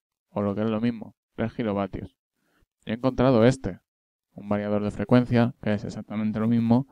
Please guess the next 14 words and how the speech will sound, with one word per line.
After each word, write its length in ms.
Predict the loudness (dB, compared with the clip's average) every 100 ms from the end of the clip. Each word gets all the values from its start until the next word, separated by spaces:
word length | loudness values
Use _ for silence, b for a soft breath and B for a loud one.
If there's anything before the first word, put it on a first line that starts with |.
| B B B B
por 180 | 0 2
tres 240 | -2 -4
ki-, 100 | -8
de 180 | -8 -6
tres 200 | -6 -6
kilovatios 680 | -4 0 0 -2 -6 -8 -12 _ _ _ _ -16
y 300 | -6 -6 -4
cuatrocientos 680 | -4 -4 -6 -10 -8 -8 -8
hercios, 460 | -10 -10 -14 -16 _ _ _ _
que 100 | -8
aguanta 440 | -4 -4 -2 -4
hasta 340 | -4 -8 -8 -6
cuatrocientos 480 | -4 -6 0 2 6
voltios. 500 | 6 4 2 0